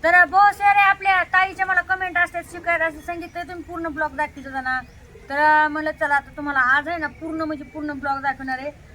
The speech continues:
थोडा पण व्हिडिओ स्किप नका करू आणि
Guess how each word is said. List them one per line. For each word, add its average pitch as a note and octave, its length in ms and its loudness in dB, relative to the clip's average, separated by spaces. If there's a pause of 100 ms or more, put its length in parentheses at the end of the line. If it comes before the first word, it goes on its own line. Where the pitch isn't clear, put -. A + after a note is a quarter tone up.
(580)
थोडा F4 280 6
पण G4+ 240 0
व्हिडिओ F#4+ 260 -6
स्किप G4+ 380 -12
नका F#4 220 -2
करू F4+ 320 -4 (400)
आणि D#4+ 460 2